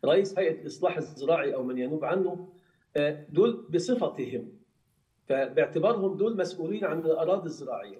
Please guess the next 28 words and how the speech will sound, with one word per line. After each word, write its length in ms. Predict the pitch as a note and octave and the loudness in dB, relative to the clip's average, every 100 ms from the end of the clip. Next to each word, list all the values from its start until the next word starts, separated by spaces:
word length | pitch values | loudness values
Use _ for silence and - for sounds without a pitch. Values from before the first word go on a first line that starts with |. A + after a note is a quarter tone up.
| - | -12
وما 140 | D#3+ G3+ | -4 -2
ننساش 340 | F#3+ B3 A#3 | 2 2 4
طبعا 400 | A#3 G#3+ G3+ G3 | 2 2 0 -4
إنه 180 | E3+ D#3+ | -6 0
هيئة 320 | G#3 F4+ - | 2 2 0
الأوقاف 380 | E3+ D#3+ B3 - | -2 -2 -2 -4
المصرية 540 | G3+ F3 A3+ A#3+ G#3 | -8 -10 -6 2 4
أصلا 360 | A#3+ A#3 A3 G#3+ - _ _ _ _ - | 2 0 -4 -4 -12 _ _ _ _ 2
اللي 200 | G3+ A#3 | 4 4
عملها 420 | G3 E3 A3+ F#3 | 0 -2 -2 -2
جمال 260 | D#3+ D#3+ A3 | 0 -2 -2
عبد 200 | E3 D#3 | -4 -6
الناصر، 420 | E3+ A3 G#3+ B2+ - - | -4 -2 -4 -8 -14 -6
فعملها 440 | C3+ E3+ A#3+ G3 | -4 0 2 2
عشان 360 | D#3+ D#3+ G3 G3+ | -2 -2 2 2
يسحب 320 | B3 - F#3+ F#3+ | 0 -2 -2 2
أراضي 280 | B3 G3+ F#3 | 2 2 2
الأوقاف 580 | - D3+ E3+ G3 G3 - _ _ _ _ _ - | 0 0 2 2 2 -12 _ _ _ _ _ 2
أو 180 | D#3+ D#3 | 2 4
سطوة 420 | D3+ - - D3+ | 2 0 2 -4
الأوقاف 760 | D3 C#3+ C#3+ - F#3 F#3 - D3 | -2 -2 -2 2 2 2 -2 -2
من 160 | D#3 F3+ F3 - | 0 0 -4 -2
ال-، 320 | C3 B2+ B2+ | 0 2 0
الأوقاف 500 | B2+ - D3+ - F3+ | 0 0 0 2 2
اللي 120 | D3+ C#3 | 2 2
كانت 300 | E3 D#3 C3+ | 4 4 0
موقوفة 420 | B2 - D3+ B2 | -4 -2 -6 -6
فيها. 240 | - F#2 | -10 -12